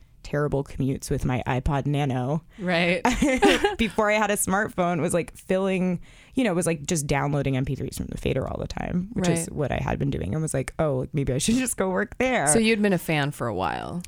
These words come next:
Speaker 1: Yeah, I read the fader all throughout college and was like,
Speaker 2: Okay.
Speaker 1: I think, like, in sort of saying again, like, that I was kind of depressed during college and, like, really didn't know where I fit in. I think
Speaker 2: Mm-hmm.
Speaker 1: the idea that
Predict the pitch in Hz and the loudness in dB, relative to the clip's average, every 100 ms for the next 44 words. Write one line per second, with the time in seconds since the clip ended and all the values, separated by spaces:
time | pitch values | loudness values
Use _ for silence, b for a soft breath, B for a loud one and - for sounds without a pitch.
0 | - 190 127 139 170 180 165 139 98 123 | 0 2 2 2 0 0 -2 0 0 -2
1 | 123 - - - - - - 180 185 202 | -2 -4 -4 -6 -8 -6 -2 0 2 0
2 | 185 214 180 156 170 220 277 277 - - | 0 -4 -4 -4 0 0 2 0 -4 -4
3 | 185 185 185 185 170 160 - 165 156 143 | -2 0 0 2 0 0 0 0 0 0
4 | 151 135 139 135 123 127 - 131 117 143 | 0 -2 -2 -2 -2 -4 -6 -8 -6 -8
5 | - 127 - 147 135 139 131 127 - 123 | -4 -4 -2 -2 -2 -2 -2 -2 -4 -6
6 | - 143 135 147 139 135 131 127 113 120 | -4 -4 -2 -2 -4 -4 -2 -2 -4 -4
7 | - - - 131 139 240 214 185 175 160 | -4 -4 -2 -2 0 0 2 4 4 2
8 | 156 139 139 135 131 123 | 2 0 0 -2 -2 -4